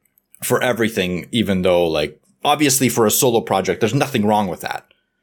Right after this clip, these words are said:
Or for, like, a personal project, there's nothing wrong with using, you know, static pixel content in your C S S. But if you're thinking outside the box, if you're thinking about that next step,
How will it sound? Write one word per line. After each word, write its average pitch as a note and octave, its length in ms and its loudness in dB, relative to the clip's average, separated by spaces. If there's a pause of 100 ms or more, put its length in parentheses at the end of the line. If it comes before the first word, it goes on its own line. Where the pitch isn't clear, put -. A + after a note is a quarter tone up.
(380)
Or A2 140 0
for, A2+ 180 2
like, G#2+ 160 2
a G#2+ 60 -4
personal A#2 340 0
project, F#2+ 360 -2
there's A#2 120 0
nothing B2 340 2
wrong G#2 200 2
with F#2 160 -6
using, F#2+ 480 -2 (240)
you A2+ 100 -4
know, F#2+ 180 -2
static - 600 -2 (720)
pixel B2 300 -2
content A2 500 -2
in F#2+ 120 0
your F2+ 200 -2
C G#2 180 0
S - 140 0
S. - 360 -4 (380)
But G#2+ 140 0
if G2+ 120 -6
you're G#2 80 -4
thinking A2+ 380 -2
outside G#2 560 0
the G2+ 60 -2
box, D#2 340 -2
if F2+ 100 -8
you're F2+ 80 -4
thinking G2+ 380 -2
about F2 200 -2
that D#2+ 140 -2
next F2 280 -2
step, - 380 -2